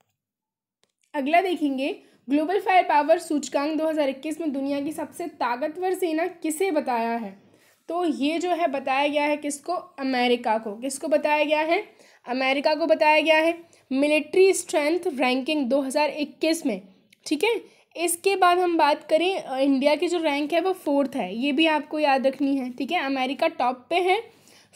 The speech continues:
फिर, अ, रशिया जो है सेकंड नंबर पर है, थर्ड नंबर पर है चाइना। तो ग्लोबल फायर पावर द्वारा, अ, वर्ष दो हज़ार छः से ये रैंकिंग जारी की जा रही है।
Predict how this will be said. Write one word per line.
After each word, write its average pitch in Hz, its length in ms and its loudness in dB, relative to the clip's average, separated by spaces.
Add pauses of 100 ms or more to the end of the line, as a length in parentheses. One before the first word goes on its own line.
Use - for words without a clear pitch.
फिर, 339 180 2
अ, 269 320 4
रशिया 269 400 2
जो 339 120 0
है 330 120 2
सेकंड 277 320 -6
नंबर 294 260 -2
पर 330 140 0
है, 349 220 0
थर्ड 269 260 -2
नंबर 285 280 -2
पर 302 180 -4
है 370 140 -2
चाइना। 262 520 -4 (320)
तो 294 80 -4
ग्लोबल 294 460 2
फायर 302 320 0
पावर 277 440 2
द्वारा, 262 340 2
अ, 339 140 0 (500)
वर्ष 254 500 -4
दो 302 140 0
हज़ार 294 320 2
छः 294 300 -2
से 302 140 -2
ये 330 140 0
रैंकिंग 277 400 -2
जारी 220 300 -2
की 269 140 -6
जा 269 160 0
रही 269 160 -2
है। 311 280 -2